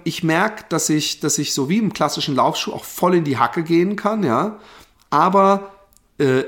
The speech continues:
ich, ich, wa-, wa-, was ich den größten Trumpf des Schuh finde, ist, dass man das Gefühl hat, dass, dass der, äh, Vorderfuß perfekt mit der Straße connected und so ein absolut direkte Übersetzung gibt.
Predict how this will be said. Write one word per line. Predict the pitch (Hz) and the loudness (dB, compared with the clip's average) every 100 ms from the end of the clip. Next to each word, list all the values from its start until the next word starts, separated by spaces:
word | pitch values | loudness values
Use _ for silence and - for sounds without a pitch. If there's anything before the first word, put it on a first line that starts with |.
| - | -2
ich, | 135 - - | -6 -6 -10
ich, | 135 - - | -10 -10 -6
wa-, | 139 135 | -4 -2
wa-, | 143 | -2
was | 147 170 | 0 -4
ich | |
den | - 139 | -4 -6
größten | - 165 196 - - - | 0 0 0 -4 -10 -6
Trumpf | - 190 214 | 0 0 0
des | - 160 | -4 -4
Schuh | - 190 208 | 0 -2 -2
finde, | 208 190 185 180 180 | -2 0 2 0 0
ist, | 175 165 - | -2 -4 -2
dass | 147 - | -4 -2
man | 143 | -4
das | 139 | -4
Gefühl | - - 190 190 | -6 -6 -2 -2
hat, | 180 | -2
dass, | 151 - - | -4 -6 -10
dass | - 135 | -6 -4
der, | - 120 113 - 113 107 104 | 0 2 0 -2 -4 -4 -4
äh, | - - | -8 -14
Vorderfuß | - 156 247 269 269 240 233 - - - - - _ - | -2 0 2 0 -2 -2 0 0 -2 -8 -20 -20 _ -4
perfekt | 151 - - 175 - - | -2 -2 -2 -2 -2 -4
mit | 151 147 | -2 0
der | |
Straße | 143 - 147 170 - | 0 0 0 2 0
connected | - 165 151 151 - 151 143 | -2 -2 -2 -4 -4 -4 -4
und | 143 131 | -6 -4
so | 135 | -4
ein | 131 127 - | -2 -2 -2
absolut | - - 151 139 135 - | -2 -2 -2 -2 -6 -10
direkte | 139 127 131 - 147 | -6 -4 -4 -4 -8
Übersetzung | 123 117 107 113 - 120 | -2 -2 0 -2 -2 -4
gibt. | 98 95 - | -4 -6 -8